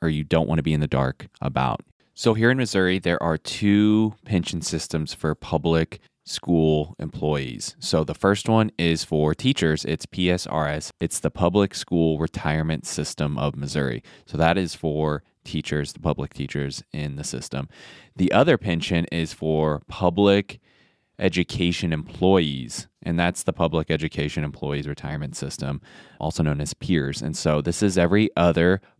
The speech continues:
public education employee that isn't a teacher.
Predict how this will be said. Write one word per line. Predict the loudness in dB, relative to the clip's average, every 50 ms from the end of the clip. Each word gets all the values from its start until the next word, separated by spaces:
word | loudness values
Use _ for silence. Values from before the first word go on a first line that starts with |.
| _ _
public | -4 -4 -2 2 4 4 4 4 4 0 -4 -14 _ _ _ _ _ _ _ _ _ -4
education | -4 -2 0 0 -2 0 0 0 0 0 0 0
employee | 0 0 -2 -2 0 0 0 0
that | 0 -2 -4 -4 -4
isn't | -4 -2 0 0 -2
a | -2
teacher. | -4 -4 -8 -8 -8 -6 -6 -6 -6 -6 -8 -8